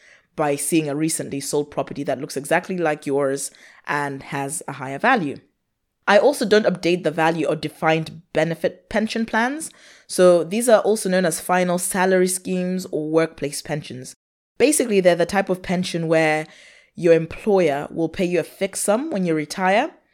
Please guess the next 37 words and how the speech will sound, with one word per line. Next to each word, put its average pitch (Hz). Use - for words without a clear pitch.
and 165
you 170
can 165
calculate 185
using 180
the 160
formula 175
that 156
they 143
give 170
you 147
what 160
this -
amount 156
is 147
likely 147
to 139
be. 139
It 190
might 277
include 196
things 180
like 147
inflation, 180
and 147
you 143
can't 151
really 165
predict 165
what 165
those 165
will 160
be 156
now, 160
but 285
you 330
can, 311